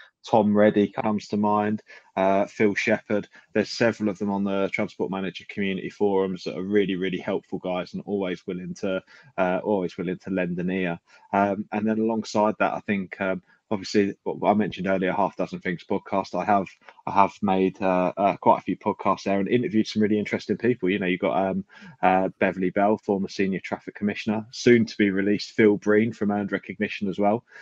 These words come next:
Um, so we've got some, um, some really good people for you to, uh, have a listen out to as well. But ultimately, like you say, the dot gov website is the go-to. I think be very wary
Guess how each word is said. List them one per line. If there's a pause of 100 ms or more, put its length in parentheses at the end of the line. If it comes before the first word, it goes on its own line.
(140)
Um,
so
we've
got
some,
um, (240)
some
really
good
people
for
you
to,
uh,
have
a
listen
out
to
as
well.
But
ultimately,
like
you
say,
the
dot
gov
website (320)
is
the
go-to.
I
think
be
very
wary